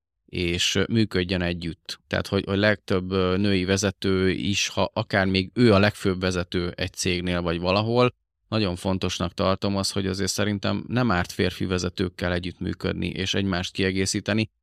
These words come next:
Sokkal könnyebb szerintem egy céget vezetni, nyilván a saját húsz éves tapasztalatunk az, hogy mivel mi ketten vezetjük egy, ezt a céget,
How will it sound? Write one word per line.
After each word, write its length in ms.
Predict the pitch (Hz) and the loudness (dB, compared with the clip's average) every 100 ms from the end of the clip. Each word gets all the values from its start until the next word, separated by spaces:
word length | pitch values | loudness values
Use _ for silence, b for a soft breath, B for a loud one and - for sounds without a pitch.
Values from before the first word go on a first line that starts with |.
| _ _ | _ _
Sokkal 440 | - 135 - 104 92 | -2 0 4 2 4
könnyebb 380 | 104 98 87 | 2 2 0
szerintem 460 | - 95 92 92 90 | 0 -2 -2 -2 -2
egy 100 | 92 | -4
céget 380 | - 98 90 90 | 0 0 0 -2
vezetni, 400 | 92 90 90 92 | -2 0 -2 0
nyilván 380 | 95 92 87 85 | 0 0 -2 -2
a 40 | |
saját 400 | - 90 90 - | -2 -2 -2 -4
húsz 240 | 98 92 | -8 -4
éves 240 | 90 87 - | -4 -4 -4
tapasztalatunk 840 | 101 90 92 - 90 92 92 87 | -4 -4 -4 -4 -4 -2 -4 -4
az, 160 | 90 - | -4 -2
hogy 80 | 92 | -2
mivel 220 | 90 90 | -2 -2
mi 80 | 92 | 0
ketten 420 | 101 - 90 92 | -2 -2 -4 -2
vezetjük 420 | 95 90 - 98 | -2 -4 -6 -8
egy, 120 | 92 - | -10 -10
ezt 260 | - 98 | -12 -10
a 40 | 98 | -10
céget, 460 | - 104 113 120 | 0 2 4 2